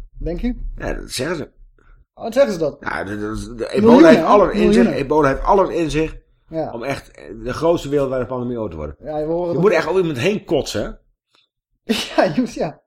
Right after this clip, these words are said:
Speaker 2: Je moet over iemand heen kotsen, zeggen, kotsen en bloed van mij binnen een straal van vijf meter. Ik zou niet, ik ga ook niet op vijf meter afstand van een ebola-patiënt staan. Hier kan ook de goden
Speaker 1: Ja.
Speaker 2: verzoeken. Maar als je gewoon... Als hij in een andere kamer hier in het huis zit...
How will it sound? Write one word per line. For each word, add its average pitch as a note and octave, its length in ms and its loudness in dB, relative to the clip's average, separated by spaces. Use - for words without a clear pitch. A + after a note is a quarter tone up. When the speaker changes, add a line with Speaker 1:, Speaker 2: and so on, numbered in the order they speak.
Speaker 2:
Je C3 60 -14
moet F3+ 100 -8
over G3+ 160 -2
iemand E3 180 -2
heen G3+ 300 0
kotsen, F3+ 300 0
zeggen, F3+ 340 -2
kotsen G#3 320 -4
en C3+ 60 -2
bloed F3+ 220 -2
van C#3+ 140 -4
mij C#3 300 -2
binnen D#3 240 -2
een B2 60 -4
straal C#3 260 -4
van A#2+ 120 -6
vijf A#2 240 0
meter. B2+ 260 -4
Ik G#2+ 60 -12
zou G#2 160 -2
niet, F#2+ 200 -6
ik - 300 -16
ga F#2+ 160 -8
ook G2 60 -8
niet A2+ 140 -2
op G2 80 -6
vijf A#2+ 320 -2
meter A#2 260 -2
afstand G2 280 -2
van G2+ 100 -8
een G2 60 -6
ebola-patiënt F#2 600 -4
staan. F2+ 180 -8
Hier G#2+ 260 -6
kan G2+ 140 -4
ook G2+ 100 -6
de G2+ 80 -16
goden A#2 200 -2
Speaker 1:
Ja. G#2 60 -8
Speaker 2:
verzoeken. A2+ 360 -6
Maar A#2 140 -6
als - 100 -2
je D3+ 60 -4
gewoon... C#3+ 200 -2
Als B2 120 -6
hij D#3 80 -2
in D3 60 -4
een C#3+ 60 -2
andere C#3 260 -2
kamer C#3+ 280 0
hier B2+ 120 0
in A2 60 -2
het G2+ 80 -4
huis B2+ 180 0
zit... G3+ 300 -8